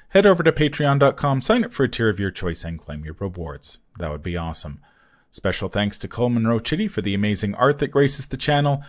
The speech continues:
Nicole Fiscus for the new Whisper in Darkness logo that graces the podcast,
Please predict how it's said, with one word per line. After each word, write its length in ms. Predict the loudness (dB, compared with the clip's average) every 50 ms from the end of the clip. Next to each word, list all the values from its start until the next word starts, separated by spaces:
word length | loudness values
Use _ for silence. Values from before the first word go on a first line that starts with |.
| -20 -20 -20 _ -8
Nicole 260 | -8 -8 -6 -6 -6
Fiscus 460 | -4 0 0 0 0 0 0 -2 -2 -2
for 120 | -2 0
the 140 | 2 2 2
new 180 | 4 2 2
Whisper 380 | 2 2 0 0 2 2 2 4
in 60 | 6 6
Darkness 380 | 6 6 6 4 -2 -2 2
logo 360 | 4 6 6 6 6 4 0 0
that 140 | 0 -2 0
graces 360 | 2 0 0 0 -6 -8 -6
the 100 | -8 -8
podcast, 720 | -4 -2 -2 -2 -2 -2 -2 0 2 2 2 0 -2